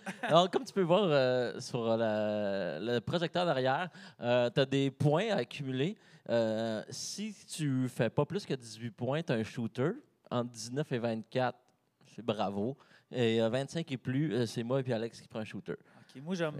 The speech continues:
Speaker 2: bien shooter, fait que
Speaker 1: Tu vas te
Speaker 2: vas-y.
Speaker 1: forcer pour rien avoir. <laughs> Right, fait que je te donne un thème, tu me dis, tu te mets combien, euh, entre un et dix, puis, euh, un étant très facile, dix étant très difficile.
Speaker 2: Oh, ok.
Speaker 1: All right ?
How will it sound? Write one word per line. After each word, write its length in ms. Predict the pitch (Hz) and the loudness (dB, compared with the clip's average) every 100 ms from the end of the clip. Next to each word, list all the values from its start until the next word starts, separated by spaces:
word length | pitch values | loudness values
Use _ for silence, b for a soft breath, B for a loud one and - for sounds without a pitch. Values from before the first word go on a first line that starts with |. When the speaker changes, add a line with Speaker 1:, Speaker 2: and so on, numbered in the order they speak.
| 160 | -6
Speaker 2:
bien 80 | 170 | -6
shooter, 480 | - 143 131 160 180 | -8 -10 -8 -8 -8
fait 180 | - 127 | -10 -10
que 300 | 123 117 113 | -10 -10 -10
Speaker 1:
Tu 40 | 117 | -6
vas 40 | |
te 60 | 107 110 | -6 -4
Speaker 2:
vas-y. 40 | - | -2
Speaker 1:
forcer 320 | 120 - 131 | -2 -2 -2
pour 160 | 120 | 0
rien 220 | 117 123 123 | 0 2 6
avoir. 380 | 120 123 139 - | 6 8 6 4
<laughs> 1700 | - 190 285 226 - 214 302 311 330 311 254 196 196 - 185 - - | -4 -4 -2 0 0 4 6 6 6 4 2 -4 -4 -10 -12 0 4
Right, 180 | 170 | 6
fait 100 | - | 4
que 60 | 170 | 2
je 60 | 180 | 4
te 0 | |
donne 180 | 226 | 4
un 140 | 247 170 | 6 4
thème, 460 | - 170 190 196 147 | 6 4 4 -4 -4
tu 120 | 139 | -6
me 60 | 117 | -6
dis, 140 | 135 | -10
tu 120 | - | -12
te 80 | - | -6
mets 120 | 131 127 | -4 0
combien, 540 | 123 120 110 113 120 B B B B - | 0 0 -2 -2 -4 B B B B -6
euh, 480 | 104 101 98 95 92 - | -2 0 0 0 -2 -4
entre 220 | 104 104 - _ _ _ - | -4 -6 -14 _ _ _ -2
un 220 | 110 110 - | 0 0 -2
et 160 | 113 104 | -4 -4
dix, 420 | 95 104 92 - _ | -6 -8 -8 -14 _
puis, 240 | - 110 104 | -10 -4 -2
euh, 380 | 101 101 95 92 - | 0 -2 -4 -8 -4
un 80 | 110 | -2
étant 240 | 107 101 104 | -2 -2 -8
très 200 | - 107 | -8 -10
facile, 460 | 101 101 - 107 104 | -8 -10 -8 -8 -8
dix 180 | 98 | -12
étant 220 | - 101 101 | -10 -10 -8
très 200 | - 98 | -6 -8
difficile. 360 | - - - - - | -10 -12 -12 -12 -18
Speaker 2:
Oh, 180 | 165 - | -18 -18
ok. 80 | - - | -10 2
Speaker 1:
All 80 | 123 | 4
right ? 200 | - | 4